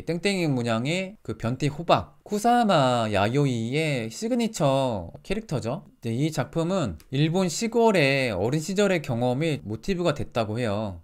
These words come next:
그리고 이 땡땡이 특유의 변태 같은 이 무늬가 거미줄이라고도 많이 불리거든요.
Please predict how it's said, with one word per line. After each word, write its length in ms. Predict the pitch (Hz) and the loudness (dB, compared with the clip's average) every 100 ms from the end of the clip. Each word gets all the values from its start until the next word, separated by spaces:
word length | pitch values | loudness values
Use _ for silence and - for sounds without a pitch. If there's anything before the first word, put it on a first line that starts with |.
| - | -8
그리고 420 | 156 160 160 151 | -4 0 2 2
이 240 | 127 135 | 2 0
땡땡이 640 | 135 220 226 226 202 185 151 | 0 0 2 0 2 0 -2
특유의 920 | 226 226 214 147 135 131 101 87 - | -4 0 2 2 2 0 -2 -6 -8
변태 240 | 127 139 | -6 0
같은 260 | 190 185 156 | 0 0 0
이 140 | 127 | 0
무늬가 680 | 104 104 120 120 165 139 87 - | -2 -4 -2 0 0 0 -2 -4
거미줄이라고도 1120 | 120 143 214 208 214 202 175 151 131 117 110 | 0 4 4 6 4 4 4 2 2 0 -2
많이 220 | 95 98 | -2 -4
불리거든요. 640 | - 95 95 90 117 196 | -6 -6 -6 -6 -8 -8